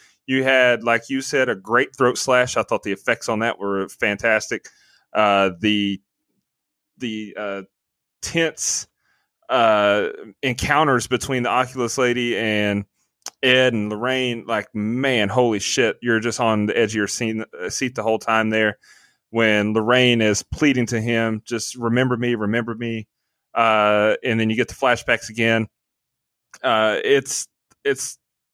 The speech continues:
it, it'll keep your attention if nothing else. <laughs> I mean, and that's what, that's the biggest sin a movie can have is being boring, right? And this one is definitely not boring.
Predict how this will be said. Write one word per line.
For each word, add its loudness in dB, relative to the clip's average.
it, 0
it'll 2
keep -6
your 4
attention 0
if -2
nothing 0
else. 0
<laughs> -
I 2
mean, 0
and -6
that's -2
what, -2
that's 2
the -4
biggest 2
sin 2
a -2
movie 0
can -4
have 4
is 2
being 0
boring, 2
right? 0
And -4
this -2
one 2
is 0
definitely 0
not 0
boring. 2